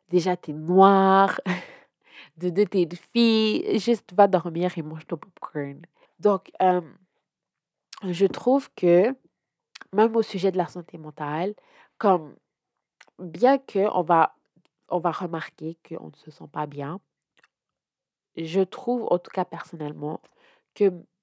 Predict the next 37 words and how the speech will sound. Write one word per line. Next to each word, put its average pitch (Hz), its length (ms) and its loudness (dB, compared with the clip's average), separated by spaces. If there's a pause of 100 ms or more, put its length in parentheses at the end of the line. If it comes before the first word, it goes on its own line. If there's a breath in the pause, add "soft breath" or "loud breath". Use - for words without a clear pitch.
(180)
même 220 280 -4
si - 260 -14
on 156 160 -8
sait - 220 -14
qu'on 165 120 -10
ne 147 80 -12
se - 100 -20
sent 160 200 -14
pas 143 120 -6
bien, 151 360 -10
on - 60 -20
ne 151 60 -20
va 151 100 -6
pas 196 120 -8
essayer 175 200 -10
de - 40 -12
trouver 151 240 -10
des 147 120 -4
solutions. 151 720 -10 (1000)
Parce 196 240 2
que 196 380 2
on 185 100 2
se 175 80 -8
dit, « 214 540 -6 (140)
Bah, 135 340 -12
je 139 80 -16
me 147 80 -20
sens 147 160 -12
pas 143 160 -2
bien, 147 180 -2
ben, 143 100 -2
je 135 60 -6
vais 131 60 -12
aller 139 160 -8
dormir, 165 400 -4
en - 20 -14
fait. » 143 240 -14